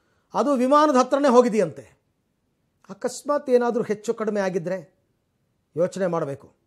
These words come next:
ಮೋದಿ ಅವರು ಪ್ರಯಾಣ ಮಾಡ್ತಾ ಇದ್ದ ಹೆಲಿಕಾಪ್ಟರ್ ಇರ್ಬೇಕು, I think ಅದು. ಹೆಲಿಕಾಪ್ಟರ್ ಹತ್ರನೇ ಈ ಕಪ್ಪು ಬಲೂನ್‌ಗಳು ಹಾರಾಡಿವೆ. ನೋಡಿ ಅಲ್ಲಿ ಮಾರ್ಕ್ ಮಾಡಿ ತೋರಿಸ್ತಾ ಇದೀವಿ. ಒಂದ್ ಕಡೆ ಹೆಲಿಕಾಪ್ಟರ್, ಮತ್ತೊಂದ್ ಕಡೆ ಬಲೂನ್‌ಗಳು.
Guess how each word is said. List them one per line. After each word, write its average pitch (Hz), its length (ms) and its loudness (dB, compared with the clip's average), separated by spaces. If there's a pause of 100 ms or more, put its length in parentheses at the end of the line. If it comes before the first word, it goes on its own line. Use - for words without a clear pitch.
(540)
ಮೋದಿ 180 220 2
ಅವರು 196 180 0
ಪ್ರಯಾಣ 185 340 -2
ಮಾಡ್ತಾ 185 320 -2
ಇದ್ದ 175 100 -4
ಹೆಲಿಕಾಪ್ಟರ್ 208 720 -2
ಇರ್ಬೇಕು, 180 300 -4
I 170 60 -2
think 185 260 -8
ಅದು. 170 340 -6 (360)
ಹೆಲಿಕಾಪ್ಟರ್ 220 520 0
ಹತ್ರನೇ 214 340 -2
ಈ 208 40 0
ಕಪ್ಪು 208 300 -4
ಬಲೂನ್‌ಗಳು 208 420 -2
ಹಾರಾಡಿವೆ. 190 400 -2
ನೋಡಿ 180 200 -2
ಅಲ್ಲಿ 160 220 -6
ಮಾರ್ಕ್ 196 300 -4
ಮಾಡಿ 202 180 -6
ತೋರಿಸ್ತಾ 202 340 -4
ಇದೀವಿ. 165 300 -8 (1300)
ಒಂದ್ 175 200 -4
ಕಡೆ 202 160 -2
ಹೆಲಿಕಾಪ್ಟರ್, 214 680 -2
ಮತ್ತೊಂದ್ 202 340 -4
ಕಡೆ 202 520 0 (180)
ಬಲೂನ್‌ಗಳು. 220 800 2